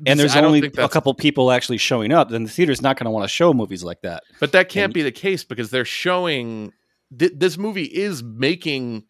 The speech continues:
Speaker 2: on paper money, and the only way that happens is if the tickets are purchased. I don't think that the,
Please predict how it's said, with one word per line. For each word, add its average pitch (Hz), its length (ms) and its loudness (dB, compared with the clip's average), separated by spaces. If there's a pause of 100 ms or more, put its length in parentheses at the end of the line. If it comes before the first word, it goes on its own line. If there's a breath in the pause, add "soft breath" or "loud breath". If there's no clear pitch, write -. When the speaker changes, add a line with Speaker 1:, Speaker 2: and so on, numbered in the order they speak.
(160)
Speaker 2:
on 123 200 0
paper 131 420 0
money, 117 520 -2 (300 soft breath)
and 127 80 -8
the 151 80 0
only 170 160 0
way 156 100 2
that 123 200 2
happens 123 600 -2
is 127 220 -4
if - 400 -4
the 123 80 -6
tickets - 400 -6
are 110 80 -8
purchased. - 600 -6
I 110 100 -4
don't 135 180 -2
think 127 180 -6
that 127 140 -8 (160)
the, - 160 -8